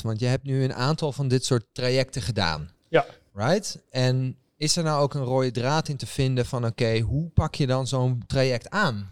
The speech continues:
Speaker 1: Hè? Van, van A tot Z, je hebt het nu een paar keer meegemaakt. Heb je daar een, een, een format voor wat je andere ondernemers ook zou kunnen aanraden?
Speaker 2: Eh, nee, eh, een format is er niet, omdat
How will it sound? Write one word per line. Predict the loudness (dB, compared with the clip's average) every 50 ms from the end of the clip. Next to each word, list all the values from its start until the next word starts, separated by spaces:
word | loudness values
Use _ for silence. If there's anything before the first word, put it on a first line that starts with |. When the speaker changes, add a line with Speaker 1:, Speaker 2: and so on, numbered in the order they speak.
| -16 _
Speaker 1:
Hè? | -2 0 0 0
Van, | 2 0 0 0 0
van | -2 -2 -2
A | 0 0 -2 -2
tot | -2 -4 -4
Z, | 2 4
je | 4
hebt | 4 2 0 -4 -6
het | -2 -2
nu | -2
een | 0
paar | 2 2 2 2
keer | 0 -2 -2
meegemaakt. | 0 0 0 0 0 0 0 2 0 0 -2 -6 -16 -20 _ _ _ _ _ _
Heb | -6 -2 -2
je | 2
daar | 2 2 2 2 0 0 0
een, | 0 -2 -2 -2
een, | -2 -4 -2 -2
een | -4 -6
format | -2 2 2 2 2 2 -2 -6
voor | -6 -2 0 2 2 2
wat | 2 0 -2 -4 -2
je | 0 0 2 2 0
andere | 0 -2 -2 -2 0 0 2 2 2
ondernemers | 2 0 0 2 2 2 2 2 2 2 2 0 0
ook | -2 -2 -2 0
zou | 0 0 0
kunnen | 0 0 0 0
aanraden? | 0 -2 -2 -2 -2 -2 -2 -4 -8 -14 _ _ _ _
Speaker 2:
Eh, | -4 -2 0 0 0 0
nee, | -2 -2 -2 -2 -2 -2 2 4 4 4 4 2
eh, | -2 -4 -4
een | -4 -10
format | -4 0 0 0 0 0 -2 -2
is | -2 -2 0
er | 0 0
niet, | 0 0 0 -2 -2
omdat | -2 0 2 2 2 2 0 -6